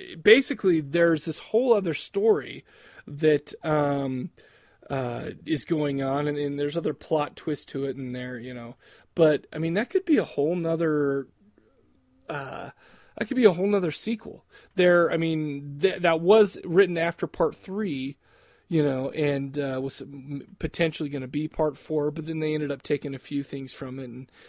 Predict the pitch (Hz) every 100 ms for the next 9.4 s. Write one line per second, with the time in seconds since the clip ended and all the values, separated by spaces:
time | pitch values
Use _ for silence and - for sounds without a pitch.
0 | _ - 135 131 135 127 135 135 131 123
1 | 127 151 165 170 127 117 131 - _ _
2 | _ _ 180 143 156 147 _ - 156 139
3 | 139 135 135 127 - 160 185 233 247 302
4 | - _ 139 147 160 - 135 123 - 143
5 | 139 135 147 170 180 175 - 175 - 180
6 | 165 170 165 185 208 185 151 165 170 147
7 | - - 156 143 139 - - - _ -
8 | 143 139 135 139 127 - 143 156 160 139
9 | 151 160 165